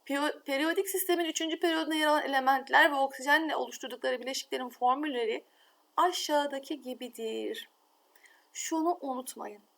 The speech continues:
Elementlerin oksijenle oluşturduğu bileşikler oksittir.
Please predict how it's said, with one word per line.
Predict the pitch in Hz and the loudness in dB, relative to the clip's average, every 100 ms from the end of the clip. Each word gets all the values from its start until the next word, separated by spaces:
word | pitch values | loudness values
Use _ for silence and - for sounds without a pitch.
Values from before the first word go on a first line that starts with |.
| _ _ _ - _ - | _ _ _ -20 _ -4
Elementlerin | 240 262 262 269 277 262 269 254 247 370 466 _ _ _ - | 2 2 6 4 4 -2 -2 0 -4 -8 -12 _ _ _ -4
oksijenle | 240 240 - 262 233 247 339 359 330 | -4 -6 -8 -6 2 4 4 2 2
oluşturduğu | 302 269 247 247 - 247 233 226 226 226 - | 2 0 -4 -10 -10 -8 -8 -6 -4 -4 -8
bileşikler | 220 226 226 - - 233 233 262 262 _ _ _ | -8 -6 -4 -6 -6 0 2 2 0 _ _ _
oksittir. | 247 247 233 - - - - 262 277 _ _ - 214 - - - | 2 2 2 -6 -12 -8 -8 -8 -12 _ _ -8 -8 -8 -10 -14